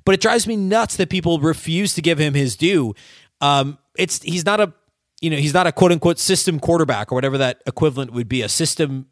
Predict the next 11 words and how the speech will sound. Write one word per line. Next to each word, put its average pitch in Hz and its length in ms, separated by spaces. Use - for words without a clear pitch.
defender 135 580
for, - 160
in 139 100
the 131 120
N 120 80
B 131 140
A. 120 40
It's 120 140
ridiculous. 156 560
Um, 160 340
now, 185 200